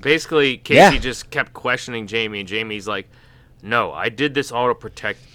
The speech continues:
Speaker 2: Yeah, it's
Speaker 1: protect
Speaker 2: like,
Speaker 1: our
Speaker 2: "You didn't,
Speaker 1: family
Speaker 2: you
Speaker 1: and the
Speaker 2: didn't,
Speaker 1: ranch."
Speaker 2: you didn't, you didn't call him." He's like, he's like, "Yeah, 'cause fucking Beth was there, and I hate her, and would, and would, and wouldn't, wouldn't, basically wouldn't piss on her if she was on fire, Casey."
Speaker 1: And
Speaker 2: So,
Speaker 1: then, but even
Speaker 2: he's like,
Speaker 1: he's
Speaker 2: "Why
Speaker 1: like,
Speaker 2: do you,"
Speaker 1: he's like,
Speaker 2: he's
Speaker 1: "Why
Speaker 2: like,
Speaker 1: didn't you
Speaker 2: "Why do
Speaker 1: call
Speaker 2: you think
Speaker 1: Dad?"
Speaker 2: there were police there?"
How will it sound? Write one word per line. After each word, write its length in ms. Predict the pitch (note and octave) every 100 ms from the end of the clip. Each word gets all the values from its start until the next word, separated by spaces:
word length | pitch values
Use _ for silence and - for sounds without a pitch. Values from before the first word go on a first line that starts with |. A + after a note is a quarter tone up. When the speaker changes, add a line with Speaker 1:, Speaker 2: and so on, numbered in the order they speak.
| - - - - -
Speaker 2:
Yeah, 220 | A2+ C3 A#2+
it's 100 | A2
Speaker 1:
protect 20 |
Speaker 2:
like, 120 | A#2
Speaker 1:
our 80 | A#2
Speaker 2:
"You 40 |
didn't, 140 | C3+ D3
Speaker 1:
family 160 | A2+ C3
Speaker 2:
you 40 |
Speaker 1:
and 60 | C#3
the 20 |
Speaker 2:
didn't, 100 | - G2
Speaker 1:
ranch." 100 | C3
Speaker 2:
you 80 |
didn't, 180 | C#3 C#3+
you 140 | A#2+ C3
didn't 180 | B2+
call 280 | - C3+ C3+
him." 80 | G#2+
He's 160 | G#2 A#2+
like, 320 | A2 G#2+ - - - - -
he's 260 | B2+ -
like, 300 | C#3 A#2 - - -
"Yeah, 380 | G#2+ D3 A#2+ G#2 -
'cause 280 | A#2+ F#2+ -
fucking 340 | - B2+ A#2+ F#2
Beth 220 | B2+ -
was 120 | G#2
there, 220 | F2+ F2 F2
and 100 | G#2
I 80 | F#2
hate 220 | A#2 A2
her, 320 | F#2 F2+ -
and 180 | A2 A2+
would, 220 | G#2+ G2+ -
and 120 | A2 G#2+
would, 160 | G#2 -
and 220 | A#2 A2+
wouldn't, 340 | B2 A#2 A#2
wouldn't, 240 | B2+ C3+ - - - -
basically 260 | F#3 G3+
wouldn't 240 | F#3+ D#3 -
piss 220 | F#3 D#3+
on 100 | A#2
her 120 | G2+
if 80 | G2+
she 140 | -
was 140 | B2 A2+
on 120 | G#2
fire, 420 | - B2+ B2 G2
Casey." 500 | F#2 G#2 G2+ - A#2 A#2+ - - - - _ - -
Speaker 1:
And 140 | C#3
Speaker 2:
So, 80 | D#3
Speaker 1:
then, 200 | F3 G#2
but 200 | F3+ D#3
even 180 | E3+ E3+
Speaker 2:
he's 20 |
like, 80 | E3+
Speaker 1:
he's 80 | D#3
Speaker 2:
"Why 100 | D3
Speaker 1:
like, 60 | F3+
Speaker 2:
do 60 |
you," 100 | F#3
Speaker 1:
he's 80 | E3
like, 80 | - -
Speaker 2:
he's 120 | C3
Speaker 1:
"Why 60 | D#3
Speaker 2:
like, 60 |
Speaker 1:
didn't 120 | E3 -
you 40 |
Speaker 2:
"Why 60 | C#3+
do 20 |
Speaker 1:
call 80 | F3
Speaker 2:
you 60 | E3+
think 120 | D3
Speaker 1:
Dad?" 120 | E3
Speaker 2:
there 60 | F3
were 60 | D3
police 380 | - D3 F3+
there?" 340 | - G#2+ E2+